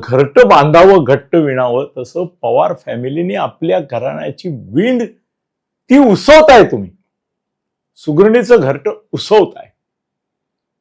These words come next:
हे मी बोललो होतो. त्याच्यावर त्यांचा शाहजोक निरोप मला असा होता की, "मी काय वेडा आहे का? मला सुनेत्राच्या विजयाची खात्री असल्याशिवाय मी उभं करीन का?" अरे हो रे बाबा,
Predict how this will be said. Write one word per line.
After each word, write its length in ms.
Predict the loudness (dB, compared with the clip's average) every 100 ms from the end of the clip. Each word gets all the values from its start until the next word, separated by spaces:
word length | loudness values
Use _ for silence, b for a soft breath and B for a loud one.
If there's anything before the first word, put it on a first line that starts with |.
| _
हे 60 | -6
मी 120 | 2
बोललो 240 | 2 4
होतो. 260 | 0 -6 -20 _ _ _ _ _ _ _ _ _ _ _ _ _ _ _ _ _ _ _ _ -2
त्याच्यावर 280 | 4 4 4
त्यांचा 520 | 2 2 2 4 2
शाहजोक 540 | 4 2 4 4 2
निरोप 300 | 0 0 2
मला 200 | 2 2
असा 200 | 2 0
होता 420 | -4 -2 -2 -2 -4
की, 580 | -6 -8 -6 -8 -10 -16
"मी 140 | -16 -2
काय 120 | 0
वेडा 280 | 2 2 2
आहे 140 | 2
का? 540 | -2 -6 -6 -12 -20 -20 _ _ _ _ _
मला 540 | -6 0 2 2 0 -2
सुनेत्राच्या 640 | -6 -8 -4 -4 -2 -4
विजयाची 440 | -4 -6 -6 -8 -14
खात्री 300 | -14 -6 -4
असल्याशिवाय 460 | -4 -6 -8 -8
मी 60 | -6
उभं 280 | -4 -4 -4
करीन 340 | -4 -6 -10
का?" 220 | -14 -18 -12 -4
अरे 160 | -2
हो 360 | -2 -6 2 6
रे 320 | 6 6 6
बाबा, 500 | 4 2 0 -4